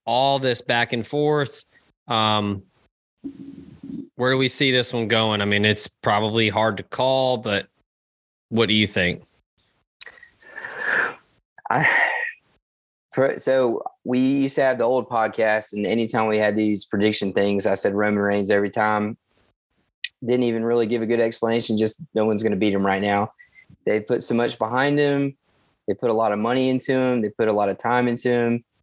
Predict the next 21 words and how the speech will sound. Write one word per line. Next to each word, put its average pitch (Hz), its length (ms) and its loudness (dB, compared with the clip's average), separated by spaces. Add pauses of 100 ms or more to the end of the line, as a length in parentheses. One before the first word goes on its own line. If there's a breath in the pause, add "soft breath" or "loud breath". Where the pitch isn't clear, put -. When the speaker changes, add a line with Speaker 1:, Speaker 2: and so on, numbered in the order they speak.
(380)
Speaker 2:
He's 123 220 0
got 120 180 0
a 117 40 2
lot 117 140 2
of 113 80 -2
creative 117 400 0
control 117 380 0
and 113 60 0
has 101 160 -6
made 110 220 0
sure 110 300 2
that 101 240 0
everything 113 480 0
he 113 140 0
wants 110 440 0
is 101 160 0
what's 101 180 0
put 107 140 -2
on 104 160 2
T 104 200 0
V. 98 320 0